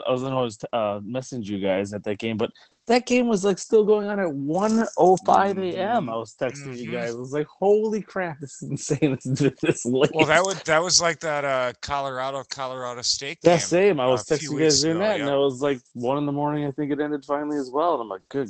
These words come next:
Speaker 1: God,
Speaker 3: Yep.
Speaker 1: this is nuts." But those
Speaker 3: <laughs>
Speaker 1: high-scoring games,
Speaker 2: Yeah.
Speaker 1: it gets like that. Um,
Speaker 3: Yep.
Speaker 1: but yeah, it's, uh, U S C still has a ton to prove.
Speaker 2: Yeah.
Speaker 1: But, um, yeah, but they squeaked away,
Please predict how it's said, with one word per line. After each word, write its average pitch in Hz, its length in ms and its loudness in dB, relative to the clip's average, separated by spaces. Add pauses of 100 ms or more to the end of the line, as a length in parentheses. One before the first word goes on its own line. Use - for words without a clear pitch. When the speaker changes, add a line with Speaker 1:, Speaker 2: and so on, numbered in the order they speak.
Speaker 1:
God, 113 280 -2
Speaker 3:
Yep. - 20 -6
Speaker 1:
this - 160 -12
is 95 160 -12
nuts." 127 300 0
But - 280 0 (100)
those 127 140 -2
Speaker 3:
<laughs> - 60 0
Speaker 1:
high-scoring 147 420 4
games, 131 640 0 (420)
Speaker 2:
Yeah. 82 340 -18
Speaker 1:
it 107 60 -10
gets 160 280 2
like 90 180 2
that. 87 380 2
Um, 98 440 0
Speaker 3:
Yep. 117 120 -8
Speaker 1:
but 131 100 8
yeah, 131 240 6
it's, - 480 -10 (800)
uh, 87 340 -6
U 165 160 8
S 151 120 4
C 165 180 0
still 135 300 0
has 123 280 0 (120)
a 110 140 -6
ton 135 340 -4
to 139 100 -2
prove. 120 480 -2 (560)
Speaker 2:
Yeah. - 180 -20
Speaker 1:
But, 92 220 -4
um, 90 400 -10 (840)
yeah, 110 160 2
but 95 140 -4
they 98 100 -4
squeaked 107 380 -6
away, 107 300 0